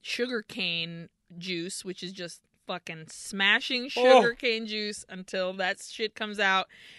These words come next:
Speaker 1: and you're fully just like, "Uh, uh, uh, uh, uh, sugar."
Speaker 2: No,
Speaker 1: It's
Speaker 2: okay, no wonder this is particularly, like, a kids thing, that, like, kids can play games, 'cause they're, with everything you just listed, it's like, "Kids, get ready to eat all the sugar and literally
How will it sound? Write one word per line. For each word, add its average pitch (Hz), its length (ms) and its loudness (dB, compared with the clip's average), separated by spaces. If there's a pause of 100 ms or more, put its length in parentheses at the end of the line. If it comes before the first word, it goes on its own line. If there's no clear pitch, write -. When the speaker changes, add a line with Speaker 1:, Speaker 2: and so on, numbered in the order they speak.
Speaker 1:
and 202 120 -6
you're 214 120 2
fully 240 400 2
just 220 240 -2
like, 208 280 -4 (100)
"Uh, 277 100 -4
uh, 247 240 0
uh, 294 240 2
uh, 294 280 -2
uh, 302 100 -2
sugar." 302 460 4
Speaker 2:
No, 339 180 2
Speaker 1:
It's - 240 4
Speaker 2:
okay, - 440 2 (140)
no 120 320 -2
wonder 160 460 0
this 147 240 -4
is 151 100 -10
particularly, 135 760 -4
like, 113 280 -4
a 107 100 -4
kids 117 540 -6
thing, 160 300 -6
that, - 160 -4
like, 107 180 -4 (240)
kids 120 300 -4
can 120 160 -10
play 113 220 -4
games, 117 340 -4
'cause 123 220 -8
they're, 120 260 -4 (180)
with 120 220 -8
everything 156 400 -2
you 143 100 -4
just 123 240 -4
listed, 123 340 -10
it's 117 200 -10
like, 110 180 -2 (200)
"Kids, 196 480 0 (340)
get 127 180 0
ready 139 300 -2
to 139 160 -2 (160)
eat 131 240 -2 (260)
all 139 300 4
the 190 100 -6
sugar 143 540 -2
and 117 180 -4
literally 123 560 -6